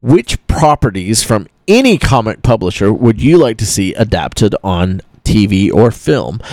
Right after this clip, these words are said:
So, let's start off. What are your favorite and least favorite of, uh,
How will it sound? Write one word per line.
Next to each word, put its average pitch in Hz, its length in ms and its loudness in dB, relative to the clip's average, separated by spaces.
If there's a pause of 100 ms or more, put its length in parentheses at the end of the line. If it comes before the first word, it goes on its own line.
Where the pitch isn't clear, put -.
(140)
So, 180 300 2 (220)
let's 156 360 2
start 185 200 2
off. 170 220 2
What 175 220 4
are 196 40 2
your 175 200 2
favorite 160 440 0
and 123 280 0
least - 400 2
favorite 98 680 0 (840)
of, 113 320 4
uh, 110 320 0